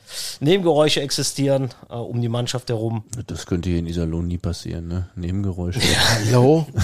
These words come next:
Speaker 1: <laughs> Na, aber wirklich, das, ich glaube, das ist wichtig einfach, dass wir jetzt wirklich, äh, zusammenstehen. Und das sind natürlich auch immer so ein paar Floskeln, die man dann raus hat, aber am Ende des Tages ist es wirklich so, dass man, äh, probiert einfach diejenigen zu unterstützen, die jetzt auch die sportliche Leistung erbringen müssen.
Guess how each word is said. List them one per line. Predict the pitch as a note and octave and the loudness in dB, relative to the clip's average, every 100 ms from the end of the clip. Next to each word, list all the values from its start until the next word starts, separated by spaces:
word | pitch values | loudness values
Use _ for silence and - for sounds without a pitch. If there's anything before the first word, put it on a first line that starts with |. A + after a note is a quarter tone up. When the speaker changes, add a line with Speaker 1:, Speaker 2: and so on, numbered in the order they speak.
| - - - | 0 2 0
Speaker 1:
<laughs> | - - - - G#2 | -2 -8 -12 -14 -6
Na, | A2+ C3+ | 2 4
aber | C#3+ A#2+ | 4 2
wirklich, | B2+ C3 B2+ | -2 -2 -4
das, | A#2+ - | -4 -4
ich | - - | -6 0
glaube, | C3+ C#3+ | 2 2
das | A2+ | 0
ist | G2+ | 0
wichtig | B2 - G#2 | -2 -2 -2
einfach, | A2+ A#2 A#2 | -4 -4 -6
dass | A2 | -4
wir | B2 | -4
jetzt | G#2+ - | -6 -8
wirklich, | A2+ A2 G2+ - | -10 -6 -4 -4
äh, | A2 G#2+ G#2 | -8 -8 -8
zusammenstehen. | - G2+ A#2 C3 - C#3+ C#3 C#3 _ _ _ _ _ - | -8 -4 -4 -4 -4 -4 -4 -6 _ _ _ _ _ -10
Und | G#2+ | -8
das | G2+ | -6
sind | G#2+ | -4
natürlich | A2 - G#2 | -4 -4 -4
auch | G2+ | -2
immer | A2+ | -2
so | G#2 | -2
ein | F#2+ | -4
paar | - | -6
Floskeln, | - A2+ - C3 | -4 -4 -2 -2
die | B2 | -2
man | B2 A#2 | -2 -2
dann | A2+ | -2
raus | A2+ A#2+ A#2+ | -2 -2 -4
hat, | G#2+ | -4
aber | G#2 | -6
am | G#2 | -4
Ende | A2+ A2+ | -4 -2
des | |
Tages | - A2 G#2 | -2 -2 -4
ist | |
es | G2+ A2 | -4 -4
wirklich | B2 C3 | -4 -4
so, | - - | -4 -4
dass | - - | -4 -4
man, | G#2+ A2 A2 | -4 -8 -8
äh, | A2+ G#2 G#2 C3 B2+ - | -10 -12 -12 -14 -16 -20
probiert | A2 A#2 A2 | -20 -14 -10
einfach | - G#2+ - A2 | -8 -8 -6 -8
diejenigen | A#2 A2 A#2 A#2+ A2+ A2+ | -6 -2 0 2 0 0
zu | - | -4
unterstützen, | G#2 A2+ - B2+ - A#2+ | -6 -6 -4 -2 -2 -2
die | G#2+ | -6
jetzt | A2 - - - _ _ _ - | -6 -4 -6 -10 _ _ _ -16
auch | - | -10
die | - | -6
sportliche | - D2 - - G2+ | -6 -6 -6 -6 -2
Leistung | - - - G#2+ A#1 | 0 2 0 -2 -8
erbringen | - - - - | -10 -12 -16 -20
müssen. | - - | -14 -14